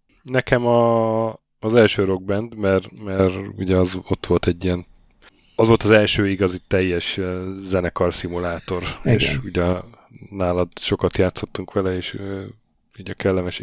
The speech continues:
Speaker 1: élmények miatt. Én berakom egy az egybe a Dance Central sorozatot,
Speaker 2: Mhm.
Speaker 1: mint, ö, családi izé. És hát nem tudom, mi legyen a harmadik.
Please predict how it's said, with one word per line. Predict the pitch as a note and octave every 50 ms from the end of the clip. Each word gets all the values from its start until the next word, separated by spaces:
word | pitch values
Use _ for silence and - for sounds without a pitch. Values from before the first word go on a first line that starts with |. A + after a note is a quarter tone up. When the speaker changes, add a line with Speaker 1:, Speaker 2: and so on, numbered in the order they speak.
| - - -
Speaker 1:
élmények | F2 F2+ F2+ F2+ F2+ F2+ F2+ - -
miatt. | - G2 G2 G2 G#2+ B2+ C#3+ - _ _ _ _ - - - _ _ _ _ - - - - - - - - - - _
Én | - A2+ A2+ A#2
berakom | C3 B2+ A2 G2 - - F#2+ F#2
egy | F#2+ F#2 G2
az | F#2 F#2
egybe | F#2 F2+ F2+ F#2 F2+
a | F2+
Dance | E2+ F#2 F2+ F2+ -
Central | - F#2+ F#2 F#2 - G2+ F#2+ G2 F#2+
sorozatot, | - - A2 G2 G2 G2+ G2 G#2+ G#2 - A#2+ A#2 A#2 - - -
Speaker 2:
Mhm. | C#3+ C3+ B2+ C#3 D#3 A2+ G#2
Speaker 1:
mint, | G2+ F#2+ F#2 F2+ F2 F2+ - - - G#2
ö, | F#2+ F2+ F2+ E2+ - - _
családi | - - F2+ F2+ F2+ F2+ F2+ F2+ F#2+ F#2+ F2+ - -
izé. | - F#2+ F2+ - G#2 G#2 A#2+ B2+ - _ _ _ _ _ _ _ _ _ _ _ _ _
És | - G#3 G#3+ G#3+ G#3+ G3+ - -
hát | F#3+ F#3 -
nem | - F2+
tudom, | - - F2+ F#2+
mi | G2+
legyen | G2+ G#2 G#2+ G#2+
a | G#2+
harmadik. | A2+ A2+ A2 G#2+ A2 A2 A2 A2+ - -